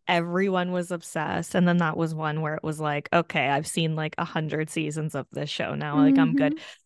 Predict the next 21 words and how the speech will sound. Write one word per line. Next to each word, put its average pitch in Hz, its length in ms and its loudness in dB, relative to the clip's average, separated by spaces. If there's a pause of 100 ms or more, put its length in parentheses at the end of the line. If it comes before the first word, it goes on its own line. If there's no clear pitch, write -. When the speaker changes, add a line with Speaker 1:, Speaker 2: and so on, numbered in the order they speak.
(140)
Speaker 1:
Well, 269 140 4
for 262 180 0
me, 180 220 2
actually, 247 480 2
Wentworth 165 680 0
came 151 280 -4
out. 120 380 -4 (420)
And 185 160 6
then 170 140 4
I 165 80 4
started 165 280 0
watching 160 340 0
Wentworth, 135 420 -2
and 160 100 -2
I'm 151 120 -2
like, 147 180 -2
"This 220 480 4
is 170 180 0
real 180 920 2
prison 151 440 -4
shit." - 440 -8